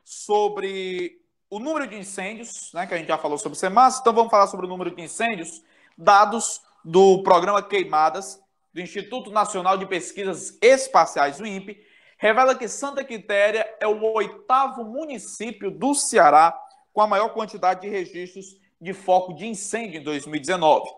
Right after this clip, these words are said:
com oitenta ocorrências. Dados do dia primeiro de janeiro até o último dia vinte e cinco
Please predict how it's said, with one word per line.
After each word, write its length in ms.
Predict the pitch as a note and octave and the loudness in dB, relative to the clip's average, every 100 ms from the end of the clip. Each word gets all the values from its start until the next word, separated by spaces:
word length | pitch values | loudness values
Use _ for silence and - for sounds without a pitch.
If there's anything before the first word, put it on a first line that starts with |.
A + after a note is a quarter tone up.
| _ _ _ | _ _ _
com 160 | - F3+ | 0 4
oitenta 420 | F#3 F#3 E3+ E3 | 4 4 -4 -4
ocorrências. 680 | E3 F3+ D#3 C3+ A2+ - - | 0 0 0 -6 -14 -18 -2
Dados 560 | D3+ E3 - - - _ _ _ - | 6 6 6 0 -14 _ _ _ -6
do 80 | |
dia 160 | E3+ F3+ | 0 0
primeiro 300 | F3+ D#3 C#3+ | -2 -8 -8
de 100 | D3 | -10
janeiro 400 | E3 G3+ G3 A3 - _ _ _ | -8 -2 -2 -2 -8 _ _ _
até 540 | E3+ F3 G3 G#3 G3+ - | -2 0 2 0 -2 -8
o 120 | G3 | -10
último 440 | A#3 G#3 G#3 F#3 | -10 -12 -12 -14
dia 500 | C3+ D#3 G3 F#3+ - - | -8 -2 0 -2 -6 -20
vinte 400 | D3 C#3 A3 G3 | -14 -8 -8 -8
e 60 | F3+ | -8
cinco 560 | - F3 F3 - E3+ | -8 -8 -10 -12 -14